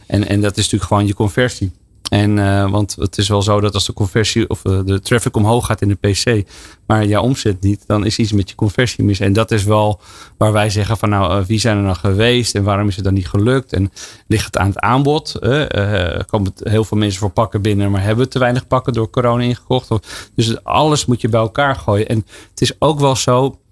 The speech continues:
kijk, online is het wat makkelijker om te analyseren. Want dan zeg je van, "Nou,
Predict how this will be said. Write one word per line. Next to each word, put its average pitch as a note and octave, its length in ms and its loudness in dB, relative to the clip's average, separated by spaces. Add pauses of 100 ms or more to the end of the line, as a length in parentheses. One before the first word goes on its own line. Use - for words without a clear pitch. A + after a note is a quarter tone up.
(300)
kijk, - 320 -2
online C#3 440 2
is C#3+ 60 0
het A#2 80 -4
wat C3 120 0
makkelijker B2 440 0
om G2+ 80 0
te - 80 -4
analyseren. G2 580 0
Want F#2+ 120 0
dan G2+ 80 -2
zeg A2 180 -4
je G#2+ 60 -8
van, G2+ 140 -2
"Nou, F#2+ 360 0